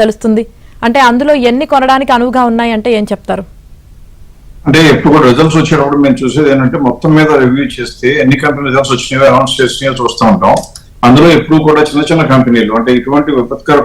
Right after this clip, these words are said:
Speaker 2: పరిస్థితి అనకపోయినా కనీసం కొద్దిగా అన్సర్టెనిటీ ఉన్నప్పుడు రిటైల్ ఇన్వెస్టర్స్ చిన్న చిన్న కంపెనీలు దూరంగా ఉండటం అనేది మంచి పద్ధతి అవుతుంది. చిన్నవి అంటే వెయ్యి కోట్ల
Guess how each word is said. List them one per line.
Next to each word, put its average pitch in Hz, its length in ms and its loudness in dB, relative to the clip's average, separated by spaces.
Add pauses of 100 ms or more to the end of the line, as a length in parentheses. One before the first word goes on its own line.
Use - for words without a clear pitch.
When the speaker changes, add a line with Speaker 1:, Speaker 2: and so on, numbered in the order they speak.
Speaker 2:
పరిస్థితి 127 360 -4
అనకపోయినా 139 420 -2
కనీసం 139 400 -4
కొద్దిగా 123 240 -2
అన్సర్టెనిటీ 127 580 -2
ఉన్నప్పుడు 117 400 -2 (640)
రిటైల్ 156 320 4
ఇన్వెస్టర్స్ 135 460 0 (140)
చిన్న 143 180 2
చిన్న 165 100 2 (120)
కంపెనీలు 135 360 2
దూరంగా 131 380 4
ఉండటం 123 240 0
అనేది 147 220 0
మంచి - 200 -4
పద్ధతి 117 240 -4
అవుతుంది. 101 340 -10 (420)
చిన్నవి 151 420 4
అంటే 139 220 2
వెయ్యి 143 220 4
కోట్ల 139 200 0